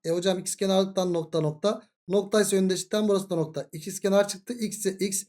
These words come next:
E, ikizkenar çıktı, y ise y. Paralel kenarın çevresi nedir diye soruluyor bize. Ha, şurada oluşan paralel kenarın çevresi. E B artı da D C'ye on beş vermiş. Hiç bu x'leri de yazmamıza gerek yoktu zaten. Direkt x artı y on beş ise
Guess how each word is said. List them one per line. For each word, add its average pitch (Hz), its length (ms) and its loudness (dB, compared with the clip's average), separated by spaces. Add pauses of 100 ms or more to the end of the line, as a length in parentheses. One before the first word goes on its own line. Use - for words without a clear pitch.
(380)
E, 180 100 2
ikizkenar 208 480 4
çıktı, - 220 -8
y 220 220 8
ise 190 200 4
y. 196 360 4 (380)
Paralel 214 340 6
kenarın 220 280 2
çevresi 208 560 2
nedir 185 300 2
diye 208 160 4
soruluyor 196 480 2
bize. 147 280 -2 (320)
Ha, 180 360 2
şurada 190 220 -2
oluşan 196 360 0
paralel 175 300 0
kenarın 185 220 -2
çevresi. 160 460 -4 (320)
E 185 200 4
B 233 100 10
artı 220 300 4
da 170 280 0
D 196 220 6
C'ye 202 200 6
on 220 200 4
beş 190 200 2
vermiş. 180 260 -2
Hiç - 160 -12
bu 190 120 2
x'leri 185 340 -2
de 180 40 2
yazmamıza 165 420 0
gerek 156 280 0
yoktu 190 240 -2
zaten. 151 400 0 (380)
Direkt 226 300 6
x 208 180 -4
artı 214 280 4
y 220 100 6
on 220 200 4
beş 196 140 6
ise 214 300 0